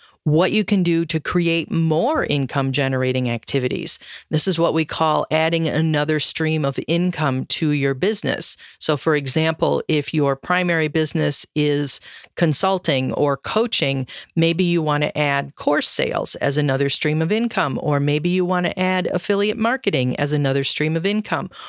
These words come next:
or maybe you want to start accepting sponsored posts to your blog, or maybe you want to work to increase your blog traffic so that you can get into an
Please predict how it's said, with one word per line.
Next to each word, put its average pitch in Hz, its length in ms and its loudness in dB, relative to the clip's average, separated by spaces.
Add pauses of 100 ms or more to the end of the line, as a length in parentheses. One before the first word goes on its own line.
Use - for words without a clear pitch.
or 156 140 2
maybe 165 260 2
you 202 160 2
want 180 380 0
to 175 400 0
start 170 340 0
accepting 170 840 -2 (460)
sponsored 165 600 0
posts - 640 0 (100)
to - 160 0
your 170 220 2
blog, 175 680 0
or 151 460 2
maybe 165 260 0
you 185 140 2
want 170 160 0
to 160 80 2
work 165 400 -2
to 170 340 0
increase 175 460 0
your 165 100 0
blog 156 320 0
traffic 160 460 -2
so - 180 0
that 156 240 -2
you 160 80 0
can 156 220 -2
get 151 180 0
into 165 600 0 (400)
an 151 180 0